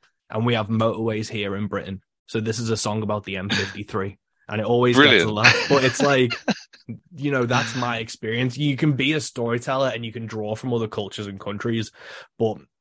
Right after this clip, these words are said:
Speaker 1: if you're trying to be honest, it's like, sing about a fucking motorway. <laughs> Like
Speaker 2: Absolutely, yeah. I've, it, funny enough, there's a, so one of the songs, I've not put it on an album yet, but there is a, on my Bandcamp, there's, um, a couple of bootlegs of, of opening sets I did. And
Speaker 1: Mm.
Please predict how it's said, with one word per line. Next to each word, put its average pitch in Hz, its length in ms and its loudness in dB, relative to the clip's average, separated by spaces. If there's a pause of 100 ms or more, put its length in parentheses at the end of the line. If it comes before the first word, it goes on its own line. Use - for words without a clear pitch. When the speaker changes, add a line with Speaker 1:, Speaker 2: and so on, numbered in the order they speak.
(180)
Speaker 1:
if 131 240 -4
you're 120 100 4
trying 120 320 -2
to 123 80 0
be 107 260 -6
honest, 104 380 -6
it's 104 160 -8
like, 98 240 -6 (140)
sing 110 240 -4
about 107 180 -4
a 107 40 -14
fucking - 260 -10
motorway. 104 480 -4
<laughs> - 80 -14
Like - 360 -6 (200)
Speaker 2:
Absolutely, 143 600 4
yeah. 123 220 6
I've, 104 200 4 (180)
it, - 180 -6
funny 120 240 -2
enough, 104 240 -2
there's 90 240 -4
a, 90 240 -2 (160)
so 98 200 -4
one 104 200 -6
of 101 60 -4
the 92 100 -4
songs, 90 360 -6
I've 90 100 -6
not 123 160 -6
put 117 180 -4
it 87 60 -6
on 85 220 -8
an 87 80 -6
album 92 280 -6
yet, 73 200 -10
but - 100 -14
there 90 140 -4
is 92 160 -4
a, 80 300 -4 (200)
on 90 120 -10
my 82 100 -8
Bandcamp, 85 580 -8
there's, 78 240 -12
um, 73 300 -8
a - 60 -16
couple 82 200 -12
of - 80 -18
bootlegs 76 640 -10
of, 73 220 -14
of 78 140 -10
opening 76 300 -8
sets - 340 -10
I 73 140 -8
did. 71 260 -12
And 71 200 -18
Speaker 1:
Mm. 110 280 0